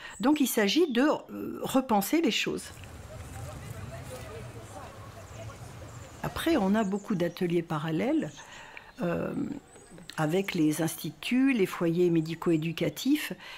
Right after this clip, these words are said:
qui sont d'un enrichissement extraordinaire. Parce que là se pose, euh, la vraie question de, de, bah, du corps et de l'expression, comment communiquer avec l'autre. Donc ça se passe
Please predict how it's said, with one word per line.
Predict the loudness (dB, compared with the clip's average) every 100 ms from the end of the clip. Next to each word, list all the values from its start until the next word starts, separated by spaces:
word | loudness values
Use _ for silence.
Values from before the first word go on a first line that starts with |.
| -12
qui | -6 -2
sont | 2 2
d'un | 4 2
enrichissement | 2 0 0 -2 -2 0
extraordinaire. | 0 -2 -4 -2 -2 0 0 -4 -14 _ _ _ _ _ _ _ -4
Parce | -4 -2
que | 2 4 2 -2 _ -20 -20 -20 -20 _
là | 2 4 4
se | 2 -2
pose, | 0 2 4 4 2
euh, | 0 0 -2 -4 -10 -12 -16 -20 -20 -18 -4
la | 0 2
vraie | 2 2
question | 2 0 2 2
de, | 2 2 2 0
de, | 0 0 2 2 0 -2 -4 -8 _ -20 -20 -10 -2
bah, | 0
du | 0
corps | 0 2 4 2 -6 -14 -18 _ _ _ _ -20 _ _ -20 -20 _ -4
et | 0
de | 2
l'expression, | 2 0 -2 -2 0 0
comment | 0 4 6 4
communiquer | 2 2 4 4 2 0
avec | 0 0 -4 -4
l'autre. | -6 -6 -4
Donc | -2 0
ça | 0
se | 0 -2
passe | 0 0 0